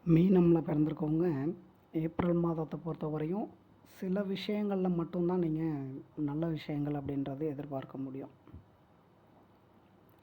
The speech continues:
ஃபஸ்ட்டு சொல்லணும் அப்படின்னா, இந்த வெளி மாநிலங்கள் போறது,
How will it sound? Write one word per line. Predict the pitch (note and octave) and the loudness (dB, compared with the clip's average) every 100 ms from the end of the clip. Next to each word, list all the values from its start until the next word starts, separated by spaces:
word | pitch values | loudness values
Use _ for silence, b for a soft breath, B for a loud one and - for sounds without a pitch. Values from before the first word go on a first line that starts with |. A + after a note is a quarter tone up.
| - _ _ - - - - | -20 _ _ -20 -20 -20 -6
ஃபஸ்ட்டு | F3+ D#3+ - F3+ | -4 -4 -6 -2
சொல்லணும் | E3+ E3 E3 D#3+ | 0 0 0 0
அப்படின்னா, | D3+ D#3+ E3 F3+ D3+ G3 - - - - - - - _ _ _ _ - - - b - - _ - | -2 -2 0 0 0 -4 -10 -20 -18 -18 -20 -20 -20 _ _ _ _ -20 -20 -20 b -20 -20 _ -8
இந்த | D#3+ D3 | -6 -4
வெளி | E3+ F3 | 2 6
மாநிலங்கள் | G3+ F#3 F3 D#3+ D3+ C#3+ | 6 6 6 4 4 2
போறது, | D3 C#3+ | 2 0